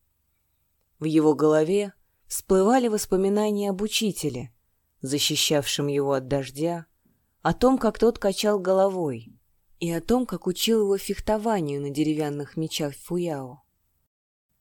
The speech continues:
Движения клинка повторялись в голове раз за разом, хотел он того или нет. В конце концов, всё, что у него осталось, это оцепенение и беспомощность,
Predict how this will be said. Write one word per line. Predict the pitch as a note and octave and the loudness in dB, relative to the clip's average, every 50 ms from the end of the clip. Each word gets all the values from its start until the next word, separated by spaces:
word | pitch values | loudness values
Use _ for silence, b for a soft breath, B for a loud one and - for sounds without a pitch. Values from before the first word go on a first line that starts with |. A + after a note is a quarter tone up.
| _ _ _ _ _ _ - | _ _ _ _ _ _ -10
Движения | C#3+ C#3 D3+ E3 D#3+ C#3+ E3 E3 D#3+ D#3+ D#3 D#3+ D#3 | -6 -2 0 0 2 2 2 0 0 0 0 -2 -4
клинка | - D#3 D#3 D#3+ E3 D#3+ - A3 A#3 | -4 -4 -4 -4 -4 -2 -2 -4 -4
повторялись | A#3 - F#3 - - - F3+ F#3+ A3 A#3 A3 G#3+ G3 - | -4 -4 -8 -4 -2 0 0 2 2 0 0 -2 -2 -4
в | E3+ | -6
голове | D#3+ F3 F#3 F#3+ F#3+ F#3+ F#3+ A3 G#3+ | -4 -2 0 0 0 0 0 0 0
раз | G3+ G3+ G#3 G3 | 0 0 -2 -2
за | F#3 G3 A3 A3+ | -2 -2 -2 0
разом, | A3 G#3+ F#3+ D#3 C#3 B2+ C3+ B2+ C3+ - _ _ _ _ _ _ _ | 0 -2 -4 -4 -6 -8 -10 -14 -14 -18 _ _ _ _ _ _ _
хотел | - - - C3 - - E3 F3+ F#3+ | -14 -12 -10 -10 -6 -4 -4 -4 -4
он | F#3 F3 E3+ | -4 -8 -6
того | - F3 E3+ D#3+ D#3 D#3+ E3 | -6 -6 -6 -6 -8 -8 -8
или | E3 E3 E3 F3 | -6 -6 -4 -4
нет. | F3+ F3 E3+ D#3 C#3 C3 - _ _ _ _ _ _ _ _ _ _ _ _ _ _ _ _ _ _ _ | -4 -6 -6 -8 -10 -14 -16 _ _ _ _ _ _ _ _ _ _ _ _ _ _ _ _ _ _ _
В | - - | -20 -6
конце | - D#3+ D3+ D3 C#3 - D#3 C#3+ | -2 -2 -2 0 0 -2 -2 -2
концов, | - D#3 D3 D3 D3 - - G3+ G#3+ G#3 - - _ _ _ _ _ _ _ _ | 0 -2 -4 -2 -4 -2 -2 -2 -2 -2 -6 -12 _ _ _ _ _ _ _ _
всё, | - - - C4 B3+ | -4 0 0 0 0
что | - - - F#3 | 0 -2 0 0
у | F3+ | 0
него | F#3 F#3 F#3+ F#3 F#3+ | 2 0 2 2 0
осталось, | F#3 F3+ - - - - A#3 A#3+ G#3+ D#3+ C#3 - - - - _ _ _ _ _ _ _ _ | 0 0 -2 -2 2 2 2 2 2 -2 -4 -6 -10 -12 -14 _ _ _ _ _ _ _ _
это | D#3 D#3 - E3 | -6 -2 0 -2
оцепенение | D3+ D3+ - - - - E3 E3 E3+ F#3 G#3 G#3+ G#3+ G#3 G3+ F#3+ | -2 -2 -4 -6 -4 -2 -2 0 0 0 -2 -2 -2 -4 -4 -6
и | - - | -6 -8
беспомощность, | F3 G3 G#3 - - - - G#3 G3 D#3+ C#3+ C3 - - - B2+ A#2 - - - - | -6 -6 -6 -6 -6 -4 -2 -2 -2 -2 -4 -6 -8 -8 -8 -10 -10 -12 -14 -18 -20